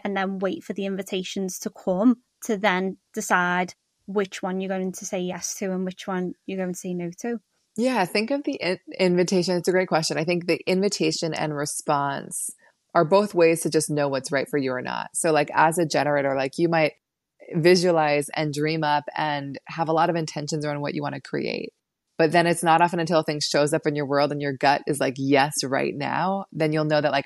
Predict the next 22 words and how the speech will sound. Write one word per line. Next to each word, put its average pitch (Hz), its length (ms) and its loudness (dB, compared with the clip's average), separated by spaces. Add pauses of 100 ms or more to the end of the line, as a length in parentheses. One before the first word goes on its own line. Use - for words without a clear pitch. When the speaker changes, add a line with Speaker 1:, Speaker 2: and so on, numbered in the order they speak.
(120)
Speaker 2:
"Oh, 156 200 4
this 131 400 4
is 151 100 -2
the 156 80 2
thing 151 160 2
to 143 80 -4
pursue 151 380 0
and 143 180 -2
this 143 160 -2
is 139 60 -2
the 147 80 -2
timing 131 380 -4
to 131 60 -10
pursue - 360 -8
it." - 200 -16 (360)
Whereas 156 320 4
a, 147 160 2
as 147 180 2
a 143 60 -2
projector, 151 640 0
like, 143 160 2 (380)
again, 156 360 2